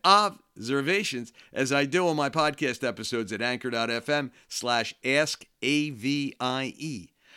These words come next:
For an archive of all my previous Tech Talk tips, please visit W W W dot tech talk tips dot com. For Anchor F M,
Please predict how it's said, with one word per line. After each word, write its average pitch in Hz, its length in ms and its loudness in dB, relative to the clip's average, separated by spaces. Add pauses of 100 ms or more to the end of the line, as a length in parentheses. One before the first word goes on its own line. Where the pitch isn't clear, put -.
For 160 160 0
an 170 80 4
archive 170 460 4
of 127 100 0
all 135 160 4
my 123 200 2
previous 123 360 -2
Tech 117 200 -4
Talk 110 160 -6
tips, 180 280 0 (220)
please 202 300 -6
visit 160 360 0 (200)
W 151 260 6
W 135 240 4
W 160 320 6 (180)
dot 101 300 -4
tech 110 260 -4
talk 95 260 -6
tips - 380 -4 (140)
dot 92 260 -6
com. 104 300 -8 (200)
For 196 200 4
Anchor 190 280 4
F 131 360 2
M, 117 240 -2